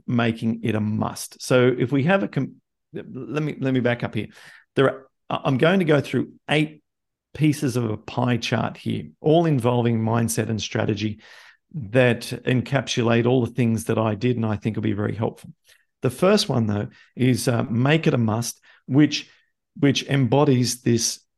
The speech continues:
position of, um, com-, creating a compelling future. And so within those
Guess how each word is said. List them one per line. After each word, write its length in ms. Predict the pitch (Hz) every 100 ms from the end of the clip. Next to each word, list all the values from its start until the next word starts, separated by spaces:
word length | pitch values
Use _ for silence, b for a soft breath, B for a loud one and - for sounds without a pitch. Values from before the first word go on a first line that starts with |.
| _ -
position 640 | 120 123 117 120 113 - -
of, 500 | 127 123 120 110 - _ _ _ _ _
um, 680 | 123 120 120 117 117 113 - -
com-, 160 | 135
creating 460 | - - 131 123 113
a 40 |
compelling 440 | 110 107 120 110 98
future. 420 | 110 - - - _ _ _ B B B B -
And 180 | 147
so 400 | 120 160 147 127 - - 139
within 800 | 123 127 160 139 196 214 196 -
those 560 | 160 147 135 113 -